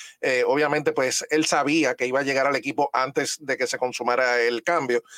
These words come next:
Así que, pues, volvemos. Debemos apostar a que ambos van a ser profesionales, que van a hacer lo suyo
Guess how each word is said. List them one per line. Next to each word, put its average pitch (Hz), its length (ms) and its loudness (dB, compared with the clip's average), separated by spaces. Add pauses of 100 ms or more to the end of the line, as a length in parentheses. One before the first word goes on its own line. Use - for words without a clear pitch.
(260)
Así 131 260 -2
que, 139 480 2
pues, 117 400 0 (240)
volvemos. 127 460 0 (400)
Debemos 170 440 2
apostar 208 600 2 (260)
a 123 140 -2
que 139 80 2
ambos 160 180 4
van 165 140 4
a 160 60 2
ser 165 140 2
profesionales, 165 720 2
que 151 100 -2
van 135 140 2
a 143 60 0
hacer 151 240 0
lo 139 100 2
suyo 190 440 0